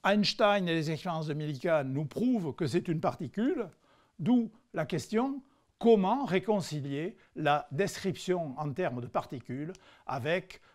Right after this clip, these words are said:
euh, le, un comportement typique,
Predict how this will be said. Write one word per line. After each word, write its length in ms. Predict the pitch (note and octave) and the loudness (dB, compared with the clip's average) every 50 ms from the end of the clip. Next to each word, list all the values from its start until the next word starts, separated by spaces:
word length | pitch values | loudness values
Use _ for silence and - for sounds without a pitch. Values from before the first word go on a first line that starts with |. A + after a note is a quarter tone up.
| _ - | _ -6
euh, 240 | - C#3 C3+ B2+ C#3 - | -4 -4 -4 -4 -6 -8
le, 520 | - D#3 C3 C3+ C#3 C3 B2+ C3 C3 D3 C#3+ | -10 -8 -4 0 0 0 0 -2 -4 -6 -6
un 100 | C#3 - | -4 -2
comportement 760 | - D#3+ D3+ C3 C3+ C3+ - E3 C#3+ D3+ F3 F#3 F3+ - - - - - - | -2 -2 -2 -2 -4 -4 -4 -4 -2 0 -2 -2 -2 -6 -12 -12 -14 -14 -8
typique, 540 | - F#3+ - - F#3+ F#3+ G#3+ G#3+ - - | -6 -6 -6 -2 -2 -2 -2 -2 -4 -6